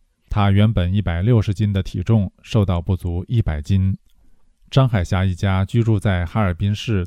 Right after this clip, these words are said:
动力区。张海峡修炼法轮功，丈夫文英洲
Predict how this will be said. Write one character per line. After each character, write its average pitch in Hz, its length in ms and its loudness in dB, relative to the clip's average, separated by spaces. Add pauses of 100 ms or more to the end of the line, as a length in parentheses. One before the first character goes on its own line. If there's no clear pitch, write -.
动 113 180 2
力 90 100 -2
区。 113 380 0 (560)
张 151 160 4
海 98 160 0
峡 98 180 2
修 120 160 2
炼 107 120 2
法 95 140 -2
轮 87 180 -2
功， 120 320 0 (200)
丈 117 200 2
夫 90 360 -4
文 98 200 0
英 127 160 0
洲 131 320 2